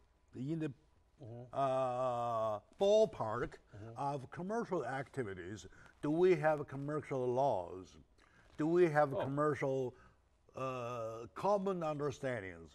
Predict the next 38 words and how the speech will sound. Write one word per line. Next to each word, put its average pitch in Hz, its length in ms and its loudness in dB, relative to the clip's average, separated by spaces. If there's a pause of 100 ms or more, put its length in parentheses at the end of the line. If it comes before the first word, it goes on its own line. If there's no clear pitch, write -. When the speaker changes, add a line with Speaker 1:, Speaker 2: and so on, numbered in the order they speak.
Speaker 2:
Well, 214 260 2
and 170 140 -2
they 175 60 -4
Speaker 1:
Common 214 300 6
Speaker 2:
also 190 40 6
have, 170 180 4
Speaker 1:
morals? 139 380 2 (120)
Speaker 2:
they 165 100 -4
also 160 300 0
have, 156 200 -2
co-, - 160 -10 (200)
well, 139 280 2 (720)
there's, 165 200 0 (220)
no, 151 400 0
I 143 80 0
don't 151 180 -2
think 156 140 -8
they're 135 160 -4
common 139 400 -6
morals, 107 460 -8
no. 92 200 -14 (120)
I 143 80 -2
don't. 147 40 -2
Speaker 1:
No? 160 280 -2 (180)
Speaker 2:
No. 104 240 -10 (260)
Speaker 1:
Okay. 120 380 -2
Speaker 2:
No, 175 160 6
there 156 160 0
should 139 120 0
Speaker 1:
And 165 80 4
you're 208 100 10
Speaker 2:
be, 190 60 6
Speaker 1:
talking 180 260 6
Speaker 2:
but 175 60 2
Speaker 1:
about 156 320 4 (280)
airline 180 800 6
can, 151 560 2 (280)
can 170 260 0